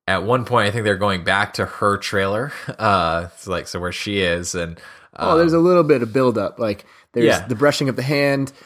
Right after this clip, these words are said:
Speaker 2: you know, then Rodney starts giggling, and then, you know, "I,
Speaker 1: Yeah.
Speaker 2: I saw you." And then, you know, then they start making out, and Rodney's, like, super giggling, and then that, you know, I, I just, I just remember this experience a little differently than, than maybe you.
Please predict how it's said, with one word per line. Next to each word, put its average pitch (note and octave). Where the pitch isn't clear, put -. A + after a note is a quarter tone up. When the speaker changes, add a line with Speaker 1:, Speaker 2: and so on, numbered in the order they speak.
Speaker 2:
you C3+
know, A#2
then A2+
Rodney A2+
starts -
giggling, B2+
and G2
then, F#2+
you A2
know, G2+
"I, G2
Speaker 1:
Yeah. F#2
Speaker 2:
I G2
saw G#2
you." G2
And G#2+
then, G#2
you A2+
know, G2
then G2
they G2
start G2+
making G2+
out, G#2+
and F#2+
Rodney's, F#2
like, F2
super C#3+
giggling, G2
and F#2
then F#2
that, -
you A#2+
know, F#2
I, C3
I D3
just, E3
I B2
just C#3+
remember A#2
this G2+
experience F#2+
a G2
little F2
differently F2+
than, E2+
than G2
maybe F2+
you. F2